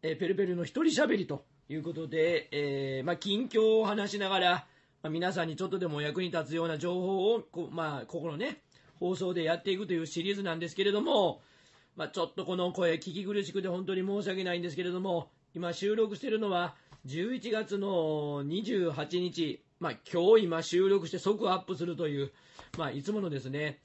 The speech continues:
えー、アナウマスペシャリストを目指す井上くんのシリーズのような、そういうような収録の仕方なんですけれども、今日はですね、まあ、本当に、えー、まあ、ちょうど今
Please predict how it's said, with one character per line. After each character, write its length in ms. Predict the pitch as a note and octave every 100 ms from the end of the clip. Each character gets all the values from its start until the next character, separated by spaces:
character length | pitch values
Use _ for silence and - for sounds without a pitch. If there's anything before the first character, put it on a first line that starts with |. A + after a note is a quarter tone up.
| _ _ C#3+
え 340 | C#3 C3 C3
ー、 40 | -
ア 100 | D#3+
ナ 120 | F3+
ウ 40 |
マ 140 | E3+ D3
ス 60 |
ペ 100 | D#3+
シ 80 | F3
ャ 20 |
リ 100 | F3+
ス 60 | E3+
ト 60 |
を 40 | E3+
目 60 |
指 140 | E3 E3
す 100 | D#3
井 80 | F#3+
上 160 | G#3
く 120 | F#3+
ん 40 | G3
の 180 | E3 A#2+
シ 120 | F3
リ 120 | F3
ー 20 |
ズ 60 | F3
の 80 | D#3+
よ 100 | D#3
う 20 |
な、 200 | D3+ C#3 _
そ 200 | _ G3
う 40 | G3
い 60 |
う 40 | F#3
よ 100 | G3
う 60 |
な 100 | F#3
収 180 | F3 F3
録 160 | F3 E3
の 80 | F3
仕 80 |
方 220 | D3+ E3+ E3+
な 80 |
ん 40 | D#3
で 80 | D3+
す 60 |
け 80 | D#3+
れ 80 | D#3
ど 100 | E3+
も、 280 | A#3 G3 - - - _
今 280 | E3+ E3+ G3
日 40 |
は 100 | G3 E3+
で 100 | D#3+
す 100 | D3+
ね、 420 | D#3+ D#3 D3+ C#3 -
ま 360 | - C#3 D3+ D3+
あ、 40 |
本 160 | D#3 E3+
当 100 | F3+
に、 320 | E3+ E3+ E3
え 880 | - D#3+ D#3 D#3 D3+ D3+ D3 D3 D3
ー、 20 |
ま 80 | D#3
あ、 20 | D3+
ち 60 |
ょ 40 | G3
う 40 |
ど 60 | G3
今 180 | E3+